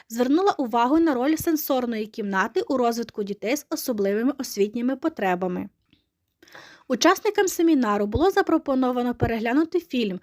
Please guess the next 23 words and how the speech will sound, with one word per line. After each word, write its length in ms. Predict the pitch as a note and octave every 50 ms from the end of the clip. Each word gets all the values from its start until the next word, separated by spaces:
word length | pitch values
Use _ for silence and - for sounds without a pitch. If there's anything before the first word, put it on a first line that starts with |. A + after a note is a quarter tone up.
| - _
"Сенсорна 640 | - - - C4 B3+ C4 - C4 A#3+ A#3+ A3+ G#3 G#3
кімната. 600 | G#3 - A3+ G3+ G3 G3 G3 G#3 - - F#4+ G4
Потужний 600 | - F4 E4 - D4+ C#4+ C#4 B3+ C4+ C4 B3+ B3
інструмент 540 | A#3+ A#3+ - - A#3+ A3+ A3+ G#3+ G#3+ G#3+
сенсорного 600 | - A#3 A3+ A3 A3 - G#3+ A3+ - D4 D#4 F4 F#4 -
і 60 | C#4
пізнавального 720 | - B3 A#3 A3+ A#3 G#3+ G#3 G3+ G#3 B3 C#4 D4 D4+ E4
розвитку" 640 | D4+ C4 A#3 G#3 G#3 G3+ G3+ F#3 - - - F#3+ - - - - - _ -
з 60 | G#3+
досвіду 480 | G#3 A#3 A#3 A#3+ A#3 - G#3+ G3+ G3+
роботи 440 | G3 G3 F#3+ G3+ G3+ A3+ B3+ - F#4+ -
асистентів-вихователів 1300 | - C4+ C4 - A#3+ - - G3+ G#3 A#3+ - D4+ C4 A#3+ A3+ - - G3 G3 F#3+ F#3+ - A3 A3+ C4+ C#4
закладу. 640 | B3 G#3+ G3 F#3 F#3 - - F#3 F3 F3 F3+ F#3 - _ _ _ _ - - - - _
Практичний 500 | - B3+ B3 - - G#4+ A4 - A#4+ A#4
психолог 580 | A4 - - F#4+ E4 - C#4 B3 A#3 A3+ A3+ A3+
Сіроштан 500 | - - B3 B3 B3+ - - F4+ G#4 G#4
Світлана 420 | - - - D#4 D4+ D4+ C#4+ C#4
Володимирівна 760 | C4 B3 B3 A#3+ A3 G#3+ G#3 G3 F#3+ F#3+ G#3 G#3 A3 A3+ A#3 A#3
запропонувала 760 | A#3 A#3+ - B3 B3 - - A#3+ A#3+ A#3 B3 D#4 G4 A4
цікаві 440 | G#4+ - - D4 - C4+ B3+ A#3+ A#3
ігри 320 | - - C#4 C#4 D4+ F4 E4+
та 120 | - F4+
вправи, 520 | E4 E4+ - B3 A3+ G#3 G3+ F#3+ F#3 F#3